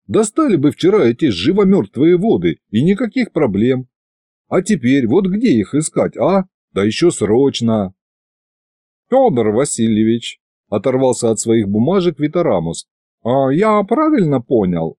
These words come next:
вам живая и мёртвая вода нужна?» «Ну да», насторожился я, «а что?»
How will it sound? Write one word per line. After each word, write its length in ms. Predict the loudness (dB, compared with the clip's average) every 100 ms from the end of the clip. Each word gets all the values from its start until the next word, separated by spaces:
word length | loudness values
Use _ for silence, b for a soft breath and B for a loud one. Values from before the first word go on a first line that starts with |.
| _
вам 400 | -2 0 0 0
живая 500 | 0 0 2 2 0
и 160 | 0 -2
мёртвая 560 | 0 0 -2 -4 -2 0
вода 360 | 0 0 -2
нужна?» 640 | 0 0 0 0 0 -2 -8 _ _ _ _ _ _ _
«Ну 380 | -2 0 2 0
да», 580 | 0 0 2 2 0 -4 _
насторожился 720 | -6 -4 -2 0 0 -2 -2 -4
я, 360 | -2 -2 -2 -4
«а 180 | -4 -4
что?» 420 | -6 -2 -2 -2